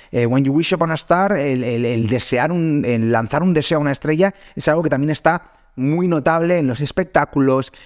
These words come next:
en, en, en el, en el, en el merchan, en, en los lugares, en todo, en toda la narrativa Disney.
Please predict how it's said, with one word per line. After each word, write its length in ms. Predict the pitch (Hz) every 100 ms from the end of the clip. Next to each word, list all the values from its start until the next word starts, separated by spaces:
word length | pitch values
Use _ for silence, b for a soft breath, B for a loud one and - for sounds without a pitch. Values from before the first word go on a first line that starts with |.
| B
en, 460 | - 135 131 131 131
en, 240 | 127 127
en 160 | 123 117
el, 180 | 113 113
en 440 | 135 120 117 123 127
el, 160 | 165
en 80 | 156
el 100 | 165
merchan, 500 | 170 147 - 151 139
en, 160 | 123 123
en 640 | 123 120 120 120 123 131
los 280 | 143 - 165
lugares, 540 | 175 160 147 139 139
en 200 | 143 127
todo, 280 | 135 90 -
en 140 | 123 131
toda 120 | 165
la 120 | 202
narrativa 640 | 196 151 110 175 196 226 - B B
Disney. 400 | 139 180 220 233